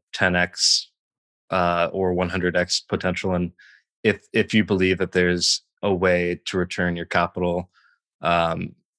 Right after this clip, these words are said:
effectively in, in, you know, a single, a single deal, then you just write the check. It's, it's pretty straightforward, and things like check size don't matter.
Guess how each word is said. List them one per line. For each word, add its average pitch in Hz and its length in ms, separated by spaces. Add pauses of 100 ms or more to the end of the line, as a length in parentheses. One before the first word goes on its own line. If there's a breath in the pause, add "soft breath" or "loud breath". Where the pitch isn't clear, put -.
(420)
effectively 101 540
in, 92 140
in, 90 300 (380)
you 104 120
know, 90 160
a 95 80
single, 95 480
a 98 60
single 95 300
deal, 90 380 (220)
then 92 100
you 92 100
just 87 240 (140)
write 87 160
the - 80
check. 85 300 (100)
It's, - 360
it's 90 180
pretty 98 280
straightforward, 87 520
and 82 160 (340)
things 98 240
like 92 160
check 92 220
size 90 260
don't 87 220
matter. 87 500